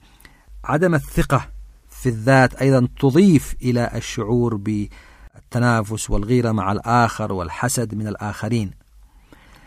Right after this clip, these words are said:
يبدو أن هذه الحلقة أيضا، آه، كانت ضيقة، وسنحتاج ربما إلى حلقة أخرى وحلقة ثالثة، لا أدري، أو رابعة، فنتوقف، آه،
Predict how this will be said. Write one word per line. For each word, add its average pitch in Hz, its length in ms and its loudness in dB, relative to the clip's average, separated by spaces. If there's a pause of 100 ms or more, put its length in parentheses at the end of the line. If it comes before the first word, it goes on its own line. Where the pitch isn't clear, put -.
(360)
يبدو 139 300 4
أن 131 260 2
هذه 131 320 4
الحلقة 147 440 0
أيضا، 123 420 4 (720)
آه، 101 220 -6
كانت 120 520 -4
ضيقة، 151 680 4
وسنحتاج 113 640 2
ربما 110 340 0
إلى 104 260 -2
حلقة 120 520 -4
أخرى 120 460 0
وحلقة 101 560 -4
ثالثة، 120 460 -2
لا 117 200 2
أدري، 127 320 4 (680)
أو 98 220 -4
رابعة، 120 480 4 (480)
فنتوقف، 110 1300 0
آه، - 420 -6